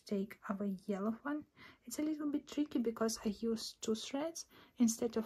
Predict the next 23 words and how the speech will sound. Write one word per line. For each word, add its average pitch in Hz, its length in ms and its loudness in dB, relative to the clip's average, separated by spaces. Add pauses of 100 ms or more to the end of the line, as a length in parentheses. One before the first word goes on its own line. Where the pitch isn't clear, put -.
(120)
one, 226 360 2 (460)
but 247 360 2 (1080)
yeah, 339 120 2 (220)
you - 80 -12
can 254 160 8
recognize 220 580 4
by 190 260 2
the 190 280 -2 (420)
color 214 460 8 (160)
<laughs> 247 220 0
all 226 140 8
of 208 180 2
them. 214 260 2 (600)
So 202 640 -6 (460)
yellow 196 340 -4
one 190 280 -4 (180)
start, 262 440 0 (800)
and 226 160 4
I 202 60 -2
just 185 320 -4
make 180 340 -4
one 175 220 -2
more 170 240 -4